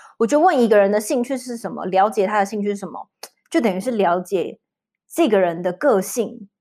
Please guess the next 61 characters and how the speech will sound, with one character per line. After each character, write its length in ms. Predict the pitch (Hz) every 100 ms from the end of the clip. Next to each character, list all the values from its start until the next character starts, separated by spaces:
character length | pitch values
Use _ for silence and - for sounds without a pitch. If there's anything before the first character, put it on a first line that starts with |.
| _
他 140 | - 233
的 100 | 226
个 180 | 247
人 200 | 220 175
特 260 | 170 240 175
质、 420 | 170 - 139 147 -
个 100 | 202
人 140 | 170
魅 280 | 170 190 170
力， 280 | 117 175 - _ -
或 240 | - 254 202
是 280 | 202 226 196
他 180 | 196
私 260 | 214 - 240
底 160 | 226 160
下 220 | 214 180
的 140 | 190 104 65 - -
情 340 | - 165 170
绪 220 | 202 214
状 260 | 190 185 165
况 300 | - 190 185
啊， 160 | 156
或 180 | 208 175
是 160 | 175 180
等 260 | - 180 196
等 200 | 208 220
等。 100 | - - _ _
我 140 | - 214
觉 100 | 262
得 160 | 277 -
一 80 | 233
个 100 | 240
东 280 | 240 247 247
西、 200 | 233 226
一 60 |
个 100 | 185
问 180 | 180 202
题 160 | 180 160
就 120 | 214
可 140 | 202
以 160 | 175 - _ - -
了 240 | 170 185 208
解 240 | 214 175
这 160 | 170 214
个 140 | 185
人 160 | 160 156
蛮 380 | 165 170 160 170
多 240 | 165 180
层 320 | - - 123
面 220 | - 151 - 113
的。 80 | - _ _ _
就 100 | -
是， 220 | 277 254 -
嗯， 200 | 330 220
这 120 | 330
个 60 | 277
问 160 | 311
题 140 | 202 -
很 200 | 196 196
酷 440 | - 339 392 208 -
欸， 180 | -